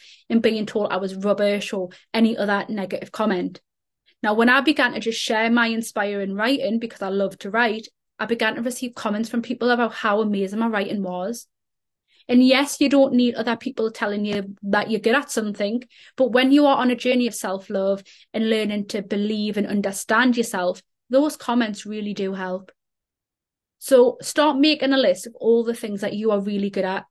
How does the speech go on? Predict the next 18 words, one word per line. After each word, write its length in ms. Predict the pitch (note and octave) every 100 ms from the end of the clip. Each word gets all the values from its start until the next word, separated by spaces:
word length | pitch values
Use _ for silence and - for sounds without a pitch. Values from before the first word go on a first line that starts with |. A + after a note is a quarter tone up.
| -
even 240 | C4 C4+
if 80 | C#4+
it's 140 | C#4+
just 180 | C4 A#3+
one 240 | A3 A#3 B3
thing 400 | - G3 B3 C4 _ _ _ _ _ _ _
that, 180 | A3 -
you 80 | A#3+
know, 160 | A#3+ G3+
you 140 | G3+
can 120 | G#3+
start 280 | - A#3 A3
off 180 | A#3 -
with. 300 | G#3 A#3+ A#3
It's 100 | -
better 220 | A3 G#3+
than 280 | A3 A3 G#3+
nothing. 500 | A3+ G3+ G3+ G#3+ C4+